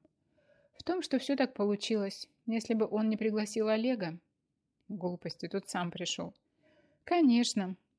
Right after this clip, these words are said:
Тоня считает, что Рахманов сделал это нарочно, чтобы позлить Борьку. И он действительно переживает». Антон пил кофе с очень серьёзной миной и старался не встречаться со мной глазами. Но поглядывал на меня украдкой.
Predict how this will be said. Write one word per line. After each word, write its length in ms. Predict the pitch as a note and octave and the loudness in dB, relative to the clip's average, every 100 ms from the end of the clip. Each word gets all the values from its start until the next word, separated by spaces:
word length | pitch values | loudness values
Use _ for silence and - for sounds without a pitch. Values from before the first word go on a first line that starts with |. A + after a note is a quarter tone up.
| - | -2
Тоня 260 | C4 C#4+ | 4 4
считает, 420 | C4 A3+ A#3 B3 B3 | 4 0 0 2 2
что 160 | - | 0
Рахманов 520 | G#3+ - A3 A#3+ A#3+ - | 0 0 0 2 2 0
сделал 400 | A3 - A3 A3 | -8 -2 0 0
это 220 | G#3 G3+ | -2 -2
нарочно, 600 | A#3 B3 G#3+ G#3 G3+ F3 - | 2 4 2 0 -4 -10 -12
чтобы 240 | - F#3 | -8 -4
позлить 400 | G3 F#3+ G#3 G#3+ | -2 -2 -2 -4
Борьку. 520 | G#3+ F#3 F#3 - F3+ - _ _ - | -2 -2 -2 -8 -12 -14 _ _ -10
И 100 | G3 | -6
он 120 | F#3 | -6
действительно 520 | G#3+ - G3 F#3+ F#3 | -8 -8 -8 -6 -6
переживает». 800 | F#3 G3 F3+ G3 F3+ E3 D#3+ - _ _ _ _ _ _ _ _ _ _ - | -2 -2 -2 -4 -4 -6 -10 -16 _ _ _ _ _ _ _ _ _ _ -4
Антон 400 | G3+ G3+ A3 G#3 | -2 2 2 2
пил 200 | G#3 G3 | 2 2
кофе 480 | A#3+ B3+ A#3 G#3+ G#3 - | 2 2 0 -4 -4 -8
с 80 | |
очень 240 | G3+ - F#3+ | -6 -4 -4
серьёзной 480 | - F#3+ F#3 G3 F3+ | -2 -2 0 -2 0
миной 400 | G3+ G#3+ G3 - _ _ _ _ _ _ D#4+ | 2 2 0 -8 _ _ _ _ _ _ -2
и 80 | |
старался 480 | E4+ B3 A3 A3+ A#3 | 2 4 4 4 2
не 100 | G3+ | 0
встречаться 500 | - F3+ - F#3 F#3 | 0 -4 -4 -4 -4
со 140 | F#3+ F#3 | -4 -4
мной 200 | F3+ F#3 | -2 -2
глазами. 600 | F3+ F#3 F3+ D#3 - F#3+ _ _ _ _ _ _ _ _ | -2 -2 -4 -4 -6 -12 _ _ _ _ _ _ _ _
Но 100 | C#4 | 4
поглядывал 600 | D4+ C4 B3 C4+ C#4+ A#3 | 6 6 6 6 8 8
на 80 | G#3 | 8
меня 280 | F#3+ F#3+ G#3 | 4 2 0
украдкой. 800 | G#3 G3+ F#3+ F3 - - D#3+ | 0 0 0 0 -4 -8 -8